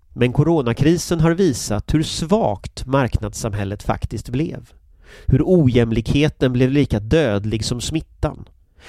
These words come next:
Hur en sönderrationaliserad äldreomsorg och en beredskap som bokstavligen bränts upp inte klarade uppgiften.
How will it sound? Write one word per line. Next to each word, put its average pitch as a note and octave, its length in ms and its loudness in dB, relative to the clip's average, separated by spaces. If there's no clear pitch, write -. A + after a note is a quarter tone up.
Hur C3 180 4
en A#2+ 160 0
sönderrationaliserad B2 1400 0
äldreomsorg C3+ 880 2
och B2 60 4
en A#2+ 140 0
beredskap C3 760 2
som B2 200 -4
bokstavligen D3 1000 0
bränts A#2 640 -2
upp - 400 0
inte G#2 380 -2
klarade G2 440 -2
uppgiften. - 680 -6